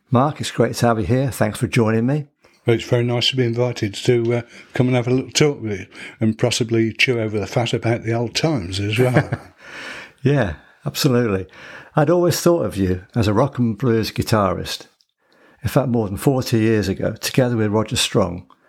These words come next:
Speaker 1: we formed our own rock band playing original material. So, what brought about the change in genre when you put on a black suit and pork pie hat and started playing ska and reggae?
Speaker 2: <laughs> That's a good question. Well,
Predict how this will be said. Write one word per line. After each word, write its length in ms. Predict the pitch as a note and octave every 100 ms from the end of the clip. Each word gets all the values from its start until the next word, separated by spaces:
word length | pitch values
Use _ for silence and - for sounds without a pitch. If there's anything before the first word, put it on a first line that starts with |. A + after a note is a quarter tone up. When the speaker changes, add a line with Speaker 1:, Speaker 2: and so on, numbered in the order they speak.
| _
Speaker 1:
we 120 | - A2
formed 320 | C#3+ A#2 G#2
our 120 | G#2+
own 200 | A2+ G#2
rock 240 | A2 -
band 240 | - F2+ E2+
playing 280 | - G2+ G2
original 300 | G#2 A#2 G2
material. 680 | F#2+ - A2 F#2+ F2 F#2 _ _ _ _
So, 500 | - - E3+ G#2+ G#2+ - -
what 200 | E3 A#2+
brought 260 | B2+ C#3
about 240 | A2+ A2+ B2+
the 60 |
change 400 | A#2+ - A2 A2
in 140 | A#2+ G2+
genre 500 | A#2+ A#2 F#2 F2 - _ _ - -
when 120 | G#2
you 80 | G2+
put 240 | - C#3
on 160 | A2+ G2+
a 80 | F#2
black 340 | D#2+ C3 -
suit 340 | - B2 A#2 -
and 120 | F2
pork 320 | C3 A#2+ C3+
pie 260 | - A2+ F#2
hat 320 | E2+ F2 - _
and 80 | -
started 380 | - G2+ G2+
playing 320 | - G#2+ G2 F#2+
ska 260 | - A#2
and 240 | G2 G2 F#2+
reggae? 520 | F#2 G2 F#2 F2 E2 _ - - -
Speaker 2:
<laughs> 640 | D#4+ C#4 C4+ C4+ - - - - - - -
That's 280 | G3 D3+ -
a 60 | A2
good 280 | A2 F#2+
question. 600 | - F2 - - C#2+ D#2+ - - - - - -
Well, 320 | C3 B2+